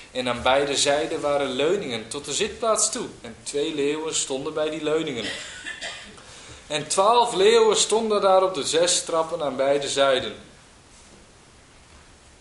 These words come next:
Desgelijks is in geen koninkrijken gemaakt geweest. Nee, juist in dit koninkrijk,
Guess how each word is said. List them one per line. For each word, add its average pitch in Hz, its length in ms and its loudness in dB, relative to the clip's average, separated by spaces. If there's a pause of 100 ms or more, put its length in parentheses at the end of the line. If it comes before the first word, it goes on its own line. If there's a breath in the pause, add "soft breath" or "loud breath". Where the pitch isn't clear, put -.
(120)
Desgelijks 147 800 0
is 143 180 -6
in 123 140 -4
geen 165 500 0
koninkrijken 143 960 -2
gemaakt 123 500 -6
geweest. 104 800 -8 (600 loud breath)
Nee, 160 400 2
juist 190 460 4
in 120 260 -8
dit 254 320 0
koninkrijk, 226 920 2